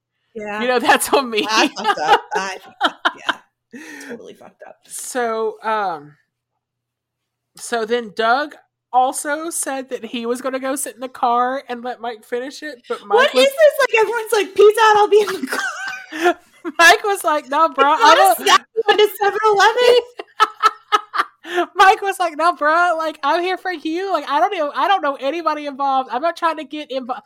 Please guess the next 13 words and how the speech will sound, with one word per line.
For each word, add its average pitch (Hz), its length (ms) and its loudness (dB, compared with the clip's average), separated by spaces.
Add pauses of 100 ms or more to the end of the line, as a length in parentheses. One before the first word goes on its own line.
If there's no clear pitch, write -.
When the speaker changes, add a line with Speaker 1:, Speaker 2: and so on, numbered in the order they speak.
(300)
Speaker 2:
I'm 269 180 2
not 339 180 2
about, 320 260 -2
I'm 254 160 0
not 320 160 -6
trying 294 320 -4
to, 294 80 -6
like, 220 320 -6 (220)
get 214 180 -2
in 254 160 0
with 285 120 -10
the 277 80 -14
teacher. 285 680 -14